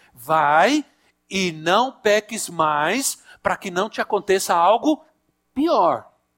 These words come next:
Isso é, aquela doença estava ligada à desobediência a Deus, ao pecado. A partir do momento que ele foi curado,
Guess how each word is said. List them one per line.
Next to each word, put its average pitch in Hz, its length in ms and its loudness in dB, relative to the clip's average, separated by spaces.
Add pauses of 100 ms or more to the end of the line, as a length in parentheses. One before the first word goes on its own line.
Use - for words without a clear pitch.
(880)
Isso 214 220 -4
é, 175 200 0 (160)
aquela 233 380 0
doença 202 460 -2
estava 202 280 -2
ligada 202 400 -2
à 277 140 -6
desobediência 330 1200 -2
a 330 40 -2
Deus, 330 520 -6 (600)
ao 285 140 -2
pecado. 330 800 -4 (1200)
A - 60 0
partir 247 260 -4
do 294 100 -6
momento 277 460 -2
que 240 220 -4
ele 269 180 0
foi 302 220 -2
curado, 254 840 0